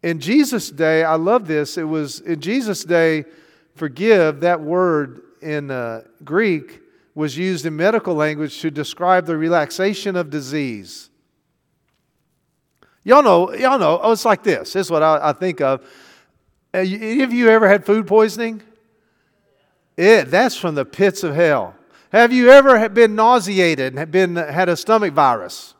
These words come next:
You know that thing where there's something growing in your gut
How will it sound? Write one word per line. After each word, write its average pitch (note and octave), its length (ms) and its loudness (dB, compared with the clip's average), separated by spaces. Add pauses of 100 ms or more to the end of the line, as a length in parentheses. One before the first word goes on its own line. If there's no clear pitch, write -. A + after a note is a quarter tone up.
(400)
You A3+ 100 -4
know A#3 80 4
that G#3 180 2
thing A#3+ 240 0
where G3 120 2
there's F#3 260 0
something A3 400 0
growing G#3+ 440 6
in A3 140 -2
your G#3 160 2
gut G3+ 560 4